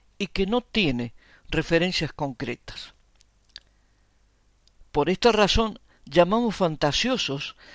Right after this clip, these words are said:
a quienes se crean circunstancias distintas a las de cada día,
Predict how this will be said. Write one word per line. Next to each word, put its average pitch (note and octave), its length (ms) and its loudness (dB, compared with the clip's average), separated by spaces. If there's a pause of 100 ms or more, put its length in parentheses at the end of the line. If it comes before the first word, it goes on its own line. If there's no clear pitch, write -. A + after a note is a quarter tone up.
(100)
a C3+ 100 -6
quienes F3 260 -2
se E3 160 2
crean G#3+ 240 0
circunstancias F#3 840 -2
distintas G3 760 -2 (260)
a D3 120 -2
las C#3+ 220 -2
de D3+ 120 -2
cada G3 340 2
día, F#3+ 400 -2